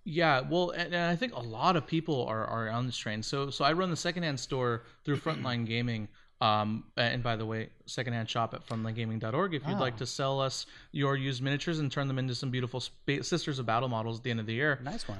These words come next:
Speaker 1: Um, however, there have been a ton of people who they send their, their armies in, they get their store credit, and they're like, "Hold on to that store credit. How long does it last? Because I'm
Speaker 2: Mm-hmm.
Speaker 1: waiting for the new Sisters release."
Speaker 2: Right.
Speaker 1: And so we're sitting on tons of store credit of people who just wanna wait for the new Sisters.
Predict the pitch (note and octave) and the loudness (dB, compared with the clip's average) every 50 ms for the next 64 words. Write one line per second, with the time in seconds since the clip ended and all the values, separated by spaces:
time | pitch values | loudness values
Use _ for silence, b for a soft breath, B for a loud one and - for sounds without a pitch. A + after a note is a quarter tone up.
0 | G2 - B2+ B2 B2 A#2 - - - - C#3+ F3+ A3+ A#3 D#3 B2+ A2+ A2+ - B | 2 4 6 6 6 4 2 0 4 6 6 8 8 8 6 6 2 2 0 B
1 | B B B B B D#3 D3+ D3+ D3 D3 E3 D#3 C3+ B2 - - - - F3 F3 | B B B B B 6 6 6 6 6 4 4 4 2 0 -6 -8 -4 0 2
2 | F3+ E3 C#3 - D#3 E3+ D#3+ - C#3 C3 B2 A#2+ - - - - D3+ C#3+ C#3 C3+ | 2 2 2 2 2 2 2 2 2 0 0 -2 -4 -8 -2 2 2 2 2 2
3 | - C3 A#2+ - - D#3 D#3 D#3+ E3+ E3 D3+ C3 - C3 C3 B2 C3 C3 C3+ C3 | 0 -2 -2 0 2 2 2 4 4 2 2 0 0 2 2 2 4 2 2 0
4 | B2 C3+ C3 B2+ B2+ B2+ B2 b b b C3 B2+ B2 C#3 C#3+ - D#3+ C#3 B2 - | 0 0 0 0 0 0 -2 b b b 0 2 4 4 4 4 2 0 2 2
5 | C3+ A#2 A2 - E3+ F3+ F3 D3+ C#3+ C#3 - B B B B D3 C#3+ D3 D3 D3 | 0 0 2 4 4 6 6 6 4 2 0 B B B B 4 6 8 8 8
6 | C#3 C#3 C3+ C3 B2 A#2+ A#2+ - - - b b b b b b b _ _ _ | 8 8 8 8 6 6 4 0 -6 -14 b b b b b b b _ _ _
7 | _ _ _ _ _ - - - E3 D3 C3+ A#2+ A2+ A2+ G#2+ G#2 G#2+ G2+ F2+ - | _ _ _ _ _ -10 -2 2 2 4 4 6 4 4 4 2 2 0 0 -2
8 | - A2 G2+ - - A2 G2+ F#2+ - - C#3+ C#3+ C#3 B2+ A#2+ A#2 A2 A2+ B2 - | -2 -4 -4 -4 -2 -2 -2 -2 0 2 4 4 4 4 2 0 -2 -4 -4 -2
9 | A#2 G#2 G#2 - - - A2+ A2 - G#2 B2+ B2+ B2 A#2+ A#2 A#2 A#2+ - A2+ A2+ | -2 -2 -2 -2 -4 -6 -6 -4 -2 0 0 2 2 2 2 0 -2 -4 -4 -4
10 | A2 G#2+ - - A2+ G#2+ - - G#2+ G#2+ A#2+ A2 A2 G#2+ G#2 - - - A2+ G#2+ | -2 -2 -2 -4 -4 -6 -6 -8 -8 -8 -8 -8 -6 -6 -6 -8 -8 -6 -6 -6
11 | G2 - - A#2 - C3+ D3+ E3 D#3+ - E3+ E3 E3 D#3 C#3 B2+ A#2+ A#2 A2+ b | -6 -6 -6 -2 0 2 4 4 4 4 2 2 2 4 4 4 2 2 0 b
12 | b b - - D#3 F3+ F3+ D3+ D3 - - C#3 C3 - F3 F3+ E3+ D3 B2 A#2 | b b -4 -2 0 2 2 0 0 -2 -2 -2 0 0 2 2 2 0 -2 -2
13 | - D#3 D3 - C#3 C#3 C#3 B2+ C#3 C3 - - C3 B2 A#2+ A#2+ A#2+ A#2+ B2+ C3 | -4 -4 -2 -2 -2 -2 -2 -2 -4 -4 -6 -6 -8 -8 -4 -2 2 2 4 4
14 | C#3 B2+ A#2+ A#2 B2+ B2+ - B2 A#2 A#2+ A#2+ A#2 A2 - C3+ C#3 - - - - | 2 2 2 0 0 -2 -4 -4 -4 -2 -2 -2 -4 -4 -6 -6 -6 -6 -8 -10
15 | - | -10